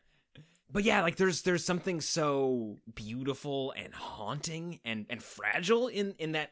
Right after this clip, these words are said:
like, uh, it's all there. In, like, five seconds, you get everything from Andrea Riseborough in that moment. Damn, she's an incredible <laughs> actress. Why do they gotta use hornets, though?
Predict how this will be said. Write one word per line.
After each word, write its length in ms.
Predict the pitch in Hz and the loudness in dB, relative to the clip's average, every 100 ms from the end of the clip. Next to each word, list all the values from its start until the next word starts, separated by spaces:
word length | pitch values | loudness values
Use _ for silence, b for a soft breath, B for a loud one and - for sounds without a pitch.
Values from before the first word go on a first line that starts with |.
| - | -10
like, 160 | 143 _ | -12 _
uh, 60 | 220 220 | 0 2
it's 140 | 160 | 8
all 240 | 220 277 | 12 12
there. 280 | 202 196 117 | 12 10 10
In, 160 | 104 165 | 2 2
like, 220 | 160 147 | 4 2
five 400 | - 240 226 214 | 8 12 12 10
seconds, 400 | - 190 143 123 | 6 6 6 0
you 60 | 170 | 2
get 140 | 165 | 6
everything 480 | 131 160 160 147 147 | 6 6 2 0 -2
from 120 | 131 | -2
Andrea 360 | 127 127 131 117 | -2 0 0 2
Riseborough 600 | 113 110 98 104 92 92 | 4 2 0 -6 -6 -2
in 120 | 127 | 0
that 180 | 117 113 | 2 2
moment. 400 | 110 104 98 98 b b b | -2 -2 -6 -12 b b b
Damn, 300 | 185 156 120 | -4 -2 -2
she's 200 | - 113 - | -6 -8 -10
an 100 | 107 | -10
incredible 640 | 95 - 160 190 - 269 | -4 2 6 6 10 10
<laughs> 40 | - | 12
actress. 720 | 262 - 202 269 254 - - _ _ _ _ _ | 10 10 6 10 10 8 -8 _ _ _ _ _
Why 220 | - - | -2 2
do 80 | 320 | 4
they 80 | 320 | 4
gotta 200 | 285 262 | 4 4
use 200 | 233 240 | 4 4
hornets, 520 | 180 202 202 135 - - | 4 6 6 4 -4 -4
though? 340 | 143 123 196 | -4 0 0